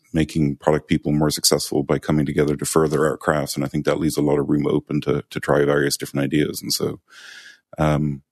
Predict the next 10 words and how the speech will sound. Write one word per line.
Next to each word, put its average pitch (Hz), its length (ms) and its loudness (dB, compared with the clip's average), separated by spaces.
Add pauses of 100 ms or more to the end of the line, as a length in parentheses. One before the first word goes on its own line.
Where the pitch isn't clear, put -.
we've 78 220 0
been 76 140 2
experimenting 78 760 2 (680)
with 101 100 4
different 107 260 0
formats. 98 600 0
Uh, 80 320 0
obviously, 80 600 0
you 80 360 2
and 76 400 2